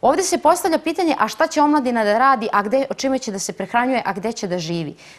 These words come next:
Da li znate da kada je Putin došao na vlast u Rusiji, šezdeset posto ruske omladine je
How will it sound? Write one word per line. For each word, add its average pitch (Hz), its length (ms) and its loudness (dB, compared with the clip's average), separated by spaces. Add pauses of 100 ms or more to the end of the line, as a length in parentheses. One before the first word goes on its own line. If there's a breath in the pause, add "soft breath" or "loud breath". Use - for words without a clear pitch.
Da 269 160 4
li 339 100 0
znate 269 380 0
da 202 100 -2
kada 202 200 -4
je 202 120 -4
Putin 269 300 -2
došao 226 320 0
na 214 100 -2
vlast 208 320 0
u 190 40 -4
Rusiji, 202 300 -6
šezdeset 202 560 -4
posto 214 300 -2
ruske 196 300 -6
omladine 175 480 -6
je 160 100 -8